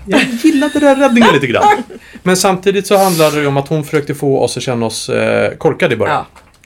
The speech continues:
Speaker 2: det är inte
Speaker 1: Plus
Speaker 2: bra.
Speaker 1: att hon själv var, eh,
Speaker 2: Inte
Speaker 1: kanske inte
Speaker 2: lyhörd.
Speaker 1: superintelligent.
Speaker 2: Nej, hon var inte lyhörd.
Speaker 1: Jag gillar att du försöker vända
Speaker 2: Ja.
Speaker 1: korkad till inte
Speaker 2: Ja.
Speaker 1: lyhörd. Det är
Speaker 2: Ja.
Speaker 1: väldigt P K. Ja,
Speaker 2: <laughs>
Speaker 1: gulligt. Ja.
Speaker 2: Hon var inte så lyhörd.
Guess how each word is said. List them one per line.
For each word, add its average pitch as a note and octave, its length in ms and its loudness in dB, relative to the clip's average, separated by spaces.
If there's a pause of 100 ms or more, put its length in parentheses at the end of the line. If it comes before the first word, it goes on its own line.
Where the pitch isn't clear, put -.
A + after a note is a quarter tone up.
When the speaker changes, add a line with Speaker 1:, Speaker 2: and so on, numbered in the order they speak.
(160)
Speaker 2:
det E3 80 -4
är E3 80 -2
inte D3+ 60 -4
Speaker 1:
Plus D#3 160 2
Speaker 2:
bra. - 100 0
Speaker 1:
att D#3+ 60 -2
hon C#3+ 80 2
själv C#3+ 280 0
var, G2 280 0
eh, G#2 540 -6 (640)
Speaker 2:
Inte G3+ 160 0
Speaker 1:
kanske C3 160 -2
inte A3+ 120 0
Speaker 2:
lyhörd. G#3 460 2
Speaker 1:
superintelligent. A#2+ 1400 -2
Speaker 2:
Nej, A3 320 -4
hon G#3+ 100 -8
var A3 60 -2
inte G#3 120 -8
lyhörd. F3 340 -6 (240)
Speaker 1:
Jag C3+ 140 2
gillar B2+ 200 2
att A#2+ 100 -2
du A#2 120 -4
försöker A#2 260 -6
vända G#2+ 240 0
Speaker 2:
Ja. G3 120 2
Speaker 1:
korkad G#2+ 300 -2
till G#2+ 280 -4
inte B2+ 240 0
Speaker 2:
Ja. A2+ 60 -2
Speaker 1:
lyhörd. A2 540 0
Det G#2+ 60 -4
är G3+ 80 0
Speaker 2:
Ja. G2+ 60 0
Speaker 1:
väldigt G2+ 240 -6 (360)
P G#2 140 -4 (140)
K. G2+ 220 -10
Ja, G#3+ 360 -2 (480)
Speaker 2:
<laughs> - 100 -10
Speaker 1:
gulligt. G#2+ 440 -6 (680)
Ja. C3 200 -4 (360)
Speaker 2:
Hon G#3+ 80 0
var G#3+ 60 2
inte G#3 160 -4
så F#3+ 80 -10
lyhörd. F#3 460 -6